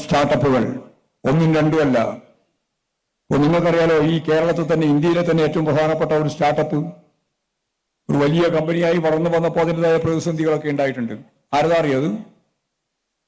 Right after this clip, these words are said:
ബൈജൂസ് കേട്ടിട്ടുണ്ടോ? ബൈജൂസ്, ബൈജൂസിനെ കേട്ടില്ലേ? ബൈജൂസ് ആപ്പ്.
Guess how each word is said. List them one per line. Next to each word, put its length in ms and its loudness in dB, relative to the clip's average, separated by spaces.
ബൈജൂസ് 480 0
കേട്ടിട്ടുണ്ടോ? 420 0
ബൈജൂസ്, 440 0
ബൈജൂസിനെ 380 0
കേട്ടില്ലേ? 280 -8
ബൈജൂസ് 420 -2
ആപ്പ്. 160 -8